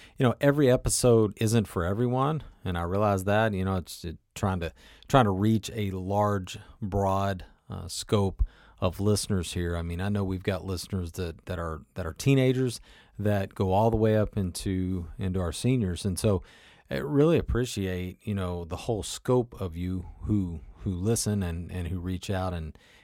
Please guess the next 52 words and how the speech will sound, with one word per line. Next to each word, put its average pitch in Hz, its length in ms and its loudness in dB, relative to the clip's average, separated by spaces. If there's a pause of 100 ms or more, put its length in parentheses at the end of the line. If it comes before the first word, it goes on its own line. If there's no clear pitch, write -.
(100)
and 92 160 -2
tell 117 200 2
me 117 100 4
this 90 240 -4
each 90 200 -4
week. 92 240 -4 (420)
But 151 100 6
with 208 220 2
that, 113 260 0
every 175 300 2
episode 113 420 4
isn't 95 180 2
for - 140 -2
everyone. 90 420 -4
And 101 120 -6
so 110 220 4 (360)
I 135 120 4
get 123 200 4
that. 127 300 4 (200)
And 107 220 -2
so 110 320 4
again, 104 560 4
I 92 80 -4
thank 123 400 0
you 120 100 2
for, 104 500 2 (440)
for 104 240 -2
you 107 180 4
all 104 200 4
who 92 260 -2
continue 110 420 0
to 98 60 -2
show 104 240 0
up 101 220 0
and 87 80 -8
you 82 80 -8
listen. 92 400 -4 (480)
And, 90 280 -2
uh, 87 100 -2
there's 87 140 -4
so 101 140 0
many 92 240 0
of 87 140 -4
you 85 100 -4
who, 85 380 -6 (160)
um, 82 500 -12 (120)
instantly 95 500 -4
listen 92 340 -4
on 85 140 -4
Thursday 90 340 -4
morning. 85 380 -6
So, 85 260 -6